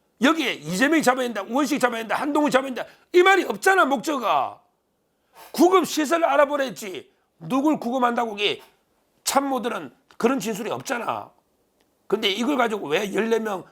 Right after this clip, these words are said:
우원식, 이재명, 한동훈이라고 생각하냐? 그런 진술이 없잖아. 구금 시설에 이게 얼마든지 간첩 잡으면 되니까 간첩을 구금할 수도 있고, 부정선거 관련자 구금할 수도 있고, 그거야 이게 계엄하다 보면 포고령 어긴 놈도 있을 수 있고,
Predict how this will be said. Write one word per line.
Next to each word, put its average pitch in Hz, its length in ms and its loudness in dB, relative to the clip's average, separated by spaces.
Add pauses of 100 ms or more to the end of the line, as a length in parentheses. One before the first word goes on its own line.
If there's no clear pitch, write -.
(140)
우원식, 202 420 -2
이재명, 175 360 -6
한동훈이라고 214 500 -2
생각하냐? 131 580 -2 (640)
그런 294 240 2
진술이 240 340 -6
없잖아. 135 600 -4 (400)
구금 294 340 2
시설에 233 480 -4
이게 190 260 -4 (280)
얼마든지 240 500 0
간첩 196 320 -2
잡으면 226 200 -4
되니까 202 340 -4 (260)
간첩을 220 460 0
구금할 233 260 2
수도 185 160 -6
있고, 175 380 -6 (180)
부정선거 240 480 0
관련자 214 320 0
구금할 233 320 -2
수도 202 160 -6
있고, 139 420 -4 (440)
그거야 277 320 4
이게 220 200 -2
계엄하다 262 460 2
보면 277 400 0 (240)
포고령 277 400 2
어긴 294 220 2
놈도 254 180 -2
있을 202 180 -4
수 202 100 -6
있고, 185 380 -6